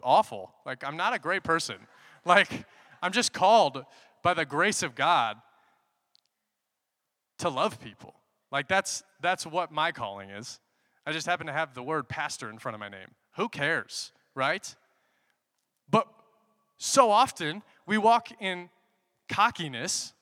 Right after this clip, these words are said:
rather than humility of the calling that God has on our life. And Nehemiah walked in humility.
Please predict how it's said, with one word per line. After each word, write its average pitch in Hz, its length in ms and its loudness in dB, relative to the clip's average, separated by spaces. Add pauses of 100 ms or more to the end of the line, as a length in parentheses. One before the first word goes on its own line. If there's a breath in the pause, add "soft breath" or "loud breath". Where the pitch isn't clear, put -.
(120)
rather 202 260 2
than 190 180 -4
humility 165 720 0
of 131 140 -8
the 139 100 -12
calling 156 300 -4
that 120 160 -8
God 113 200 -4
has 117 240 -8
on 113 80 -10
our 104 140 -8
life. - 440 -10 (840)
And 180 140 -2
Nehemiah 202 540 4
walked 185 340 2
in 160 120 -4
humility. 135 680 -4